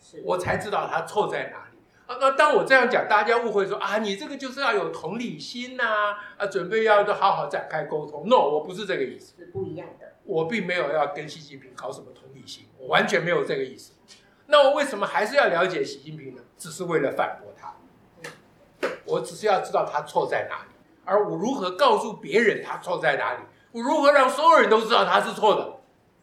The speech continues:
Speaker 2: 然后我们就安全。所以我们在做的工作是为了台湾的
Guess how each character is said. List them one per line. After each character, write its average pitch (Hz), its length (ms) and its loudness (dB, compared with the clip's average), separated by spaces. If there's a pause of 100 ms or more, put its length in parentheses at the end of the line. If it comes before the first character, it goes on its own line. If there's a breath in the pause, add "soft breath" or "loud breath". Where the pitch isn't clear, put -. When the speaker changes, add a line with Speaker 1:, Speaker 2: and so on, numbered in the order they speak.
(220)
Speaker 2:
然 160 240 -2
后 190 240 -2
我 - 140 -10
们 127 120 -16
就 - 140 -10
安 - 80 -16 (220)
全。 - 120 -20 (1300)
所 208 140 2
以 226 120 4
我 - 100 -4
们 156 120 -8
在 220 180 2
做 247 200 0
的 - 180 -4
工 135 160 -10
作 - 240 -12 (380)
是 - 200 -10
为 180 200 -2
了 123 200 -4
台 135 280 -2
湾 175 260 0
的 - 280 -4